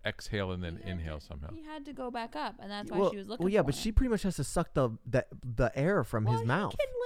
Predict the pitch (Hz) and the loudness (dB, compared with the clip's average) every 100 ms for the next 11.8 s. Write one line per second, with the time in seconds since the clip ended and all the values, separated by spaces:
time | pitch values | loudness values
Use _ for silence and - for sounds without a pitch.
0 | 480 - - 453 440 415 440 440 - - | -6 -8 -6 -4 -4 -8 -10 -12 -12 -14
1 | - - - - - - - - - - | -20 -20 -20 -20 -20 -20 -20 -20 -20 -16
2 | - - 117 110 101 - - 101 98 92 | -16 -8 -4 -2 0 -2 -2 -4 -4 -4
3 | 92 - - 117 101 160 107 90 110 - | -6 -10 -10 -6 -4 -4 -2 -2 -2 -2
4 | 101 - 101 107 98 85 82 80 82 82 | -6 -4 0 0 0 -2 -2 -4 -4 -4
5 | 104 92 80 - 101 98 90 - 95 90 | -4 -4 -6 -8 -6 -6 -8 -8 -4 -4
6 | 87 - 85 - 87 82 101 - 92 92 | -6 -6 -8 -6 -6 -6 -8 -6 -4 -4
7 | 85 87 123 98 87 76 78 73 71 71 | -4 -4 -4 -4 -6 -6 -6 -6 -8 -12
8 | - - - - - 101 104 92 85 - | -16 -20 -20 -12 -8 -6 -4 -4 -4 -10
9 | - - - - - - 101 117 131 113 | -18 -18 -18 -20 -20 -12 -2 2 2 0
10 | 98 120 151 98 85 85 - 110 104 107 | 0 0 2 0 -2 -8 -4 -2 0 -2
11 | 101 104 98 78 107 95 80 65 | -2 -2 -2 -4 -4 -4 -6 -14